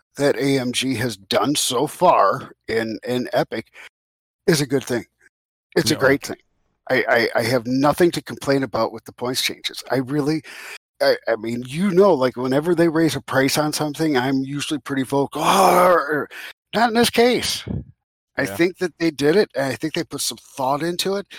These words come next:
Speaker 1: And even when we get into the upgrades, um, I think we're gonna see that even more, too.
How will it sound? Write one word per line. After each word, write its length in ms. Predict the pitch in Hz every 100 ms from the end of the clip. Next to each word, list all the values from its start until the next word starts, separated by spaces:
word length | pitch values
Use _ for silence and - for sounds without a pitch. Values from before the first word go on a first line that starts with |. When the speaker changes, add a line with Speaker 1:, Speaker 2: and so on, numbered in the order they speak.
| - - - -
Speaker 1:
And 140 | 151
even 300 | - 185 185
when 140 | 170 160
we 120 | 156
get 220 | 131 151
into 640 | 143 139 - - 156 143 113 110
the 180 | 127 -
upgrades, 640 | 143 - 151 117 139 - - 104
um, 380 | 113 104 101 90 _ _ _ _ -
I 100 | 127
think 240 | 156 135
we're 100 | 143
gonna 140 | 139
see 200 | 131 139
that 220 | 131 143 -
even 280 | 123 117 165
more, 220 | 190 220
too. 320 | - 254 190